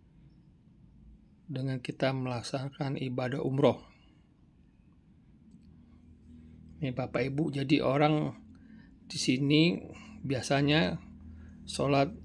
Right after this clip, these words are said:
sunat dan tidak lama-lama Bapak Ibu ya. Setelah itu mereka akan keluar lagi, kembali ke bus,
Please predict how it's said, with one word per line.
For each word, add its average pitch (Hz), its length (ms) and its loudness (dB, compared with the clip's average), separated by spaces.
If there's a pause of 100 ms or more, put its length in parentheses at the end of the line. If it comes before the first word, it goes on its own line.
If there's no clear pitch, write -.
(680)
sunat 147 480 4 (480)
dan 131 240 -2
tidak 123 320 6
lama-lama 147 400 6
Bapak 135 240 2
Ibu 127 240 4
ya. 147 240 6
Setelah 117 240 0
itu 151 160 -2
mereka 127 320 2
akan 127 240 0 (480)
keluar 131 240 4
lagi, 139 560 2 (960)
kembali 139 640 0
ke 160 80 0
bus, 143 560 2